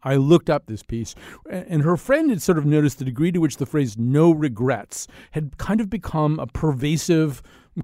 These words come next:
multifarious brand. So it turns out there are a lot of tattoo parlors across the United States that are called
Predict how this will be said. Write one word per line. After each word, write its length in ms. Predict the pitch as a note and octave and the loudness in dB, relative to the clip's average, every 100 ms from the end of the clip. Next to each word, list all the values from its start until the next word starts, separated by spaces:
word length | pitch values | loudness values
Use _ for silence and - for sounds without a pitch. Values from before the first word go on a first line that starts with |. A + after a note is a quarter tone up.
| - | -10
multifarious 920 | F#3 D#3+ E3 D3+ A#2+ D3 C#3+ C3+ A#2 | 0 2 2 0 0 2 4 2 0
brand. 680 | D#3+ A2+ B2+ C#3 C3+ G#2+ - C3 | -8 -4 0 2 0 -2 -6 -6
So 100 | C#3+ | 4
it 60 | |
turns 180 | A3 A3+ | 6 8
out 180 | F#3+ D3+ C3 - | 6 4 -6 0
there 120 | D#3+ | 2
are 60 | C3+ | 4
a 80 | |
lot 300 | C#3 C#3+ D#3 | 2 2 2
of 160 | C#3+ - | 0 -6
tattoo 440 | - C#3 - E3+ | -8 -6 -2 -2
parlors 480 | C3+ A#2+ A#2 A2+ B2+ | -2 -2 -4 -6 -10
across 280 | B2 B2 A#2 | -8 -8 -8
the 80 | C#3 | -8
United 280 | B2+ B2+ A#2+ | -8 -8 -8
States 280 | B2+ A#2+ - | -8 -8 -8
that 100 | B2+ | -8
are 120 | G#2+ | -8
called 520 | - C#3 C3+ B2 | -8 -4 -2 -2